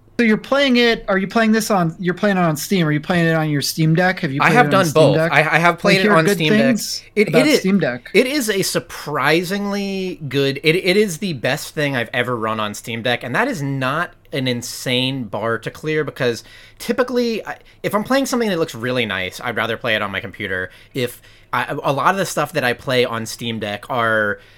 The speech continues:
Speaker 2: you know, your Bone Razor minions, number one game of the year,
Speaker 1: Are,
Speaker 2: obviously.
Speaker 1: are there any games that you've played that were really, like, um,
Speaker 2: I guess Hi-Fi Rush. I played in the
Speaker 1: you thought was
Speaker 2: entirety.
Speaker 1: kinda janky?
Speaker 2: Um, I, I mean, sometimes even it, it, it,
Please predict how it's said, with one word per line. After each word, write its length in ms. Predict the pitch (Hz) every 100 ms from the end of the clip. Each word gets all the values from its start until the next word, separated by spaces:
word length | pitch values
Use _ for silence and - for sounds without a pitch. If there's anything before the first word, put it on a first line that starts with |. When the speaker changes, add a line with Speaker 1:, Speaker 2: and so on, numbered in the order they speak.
| -
Speaker 2:
you 120 | 135
know, 260 | 117 107 - 202 110
your 160 | 135 107
Bone 380 | 143 131 135
Razor 360 | 127 120 117 120
minions, 500 | 110 107 98 92 90
number 200 | 123 113
one 200 | 117 113
game 200 | 110 110
of 40 | 104
the 80 | 101
year, 160 | 98
Speaker 1:
Are, 240 | 110 98 101
Speaker 2:
obviously. 340 | 90 - 202
Speaker 1:
are 40 |
there 120 | 208 302
any 160 | 339
games 300 | 233 240 208
that 100 | 220
you've 180 | 190 170
played 300 | - 185 175
that 180 | 175 175
were 200 | 170 156
really, 400 | 156 156 156 151
like, 340 | 147 147 143
um, 460 | 156 139 131 131 127
Speaker 2:
I 40 |
guess 140 | 214 -
Hi-Fi 300 | 175 165 131
Rush. 280 | 120 104
I 60 | 139
played 260 | 135 190 180
in 140 | 156
the 80 | 139
Speaker 1:
you 220 | 147 208
thought 260 | - 139 135
was 140 | -
Speaker 2:
entirety. 40 |
Speaker 1:
kinda 220 | 220 208 170
janky? 720 | 127 151 160 196 202 202 - _ -
Speaker 2:
Um, 600 | 131 131 131 127 123 123 - _ - _ _ - 180 -
I, 80 | 180 - - -
I 80 | 214
mean, 180 | 254 247
sometimes 760 | 170 240 311 - 370 381 262 160
even 420 | 190 196 220 190
it, 80 | 185
it, 240 | 185 185
it, 160 | 196